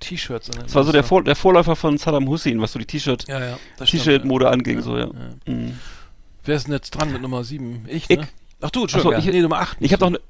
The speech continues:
Speaker 1: Nummer
Speaker 2: ja,
Speaker 1: acht.
Speaker 2: genau, ich hab, ich hab acht und es ist bei mir, was mich belastet oder was mir die Kehle zuschnürt, tatsächlich, das ist, wenn in so Filmen oder in, in auch so in Nachrichten oder so, wenn, wenn Kinder zu Schaden kommen, das ist was,
Speaker 1: Mhm.
Speaker 2: was mich, was ich wirklich, was mich
Speaker 1: Oh Gott.
Speaker 2: extrem tr-,
Speaker 1: Mhm.
Speaker 2: triggert und was ich, äh, ist auch egal, ob das jetzt,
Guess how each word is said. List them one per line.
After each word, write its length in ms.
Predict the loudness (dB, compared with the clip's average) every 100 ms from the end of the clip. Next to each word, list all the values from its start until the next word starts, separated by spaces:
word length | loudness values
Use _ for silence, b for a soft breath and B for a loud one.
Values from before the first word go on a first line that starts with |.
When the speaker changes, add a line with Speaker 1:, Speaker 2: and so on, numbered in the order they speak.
| -12
Speaker 1:
Nummer 140 | 4
Speaker 2:
ja, 100 | 6
Speaker 1:
acht. 40 | 6
Speaker 2:
genau, 120 | 4
ich 60 | 2
hab, 120 | -2
ich 120 | -4
hab 100 | 0
acht 240 | 2 2 0
und 60 |
es 120 | -2 -4
ist 120 | -2
bei 100 | 2
mir, 260 | 4 4
was 160 | 4 0
mich 160 | -4 -2
belastet 460 | 0 0 0 -4
oder 160 | 0 0
was 140 | 0
mir 160 | 0 -2 B B B B B B B B -8
die 80 | -2
Kehle 260 | 4 4 4
zuschnürt, 480 | 0 -2 2 2 2
tatsächlich, 460 | 2 0 2 2
das 120 | 0
ist, 200 | -2 0
wenn 100 | 2
in 160 | 2 2
so 140 | 0
Filmen 640 | -2 4 8 10 8 4 2
oder 260 | 4 6
in, 140 | 4 0
in 160 | 0
auch 160 | 0 0
so 120 | 0
in 60 | 2
Nachrichten 460 | 4 2 -2 -2
oder 100 | -2
so, 120 | -2 0
wenn, 200 | 0 0
wenn 160 | 2
Kinder 320 | 4 6 4
zu 140 | 2 -2
Schaden 320 | -2 -2 -4
kommen, 200 | -6 -4
das 140 | -4
ist 100 | -4
was, 120 | -4 -6
Speaker 1:
Mhm. 20 |
Speaker 2:
was 120 | -6
mich, 220 | -10 -6
was 120 | -6 -6
ich 260 | -8 -12
wirklich, 220 | -12 -8
was 140 | -8 -6
mich 80 | -8
Speaker 1:
Oh 20 |
Gott. 80 | -8
Speaker 2:
extrem 340 | -4 -2 -2
tr-, 180 | -4 -10
Speaker 1:
Mhm. 40 | -12 -14 B -8
Speaker 2:
triggert 420 | 0 4 6 4
und 180 | 2 0
was 180 | 0 -2
ich, 200 | -8 -6
äh, 220 | -6 -4
ist 140 | -4 -2
auch 80 |
egal, 380 | 0 4 6 6
ob 100 | 4
das 220 | -2 -2
jetzt, 320 | -2 -2 -8